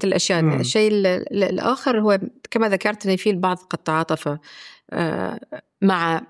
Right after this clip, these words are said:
Speaker 1: الموقف الإيراني، والبعض تعاطف، والأغلب تعاطف طبعًا مع موقف دول الخليج. الحديث ليس الآن عن القضية نفسها هي بذاتها، أما الحديث، الحديث، آه،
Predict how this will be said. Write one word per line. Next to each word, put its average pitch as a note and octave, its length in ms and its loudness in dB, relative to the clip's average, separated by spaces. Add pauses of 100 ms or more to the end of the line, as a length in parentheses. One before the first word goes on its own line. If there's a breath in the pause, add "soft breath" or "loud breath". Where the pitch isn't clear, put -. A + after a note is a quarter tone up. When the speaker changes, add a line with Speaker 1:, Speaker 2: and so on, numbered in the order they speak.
(140)
Speaker 1:
الموقف D#3+ 420 0
الإيراني، F3+ 440 0
والبعض D#3 280 0
تعاطف، D#3 800 -4 (140)
والأغلب E3 1040 -2
تعاطف D#3+ 440 0
طبعًا D#3 260 -2
مع D3+ 220 -2
موقف D#3 380 -4
دول D3+ 180 -2
الخليج. D3 380 -4 (240 soft breath)
الحديث G#3 400 -2
ليس G#3+ 200 0
الآن E3+ 240 0
عن D3+ 180 0
القضية D3+ 480 -2
نفسها D#3 320 -2
هي D3 100 0
بذاتها، E3 540 -2 (500 loud breath)
أما F3+ 120 2
الحديث، F#3+ 400 -2
الحديث، F#3 800 -2
آه، E3 260 2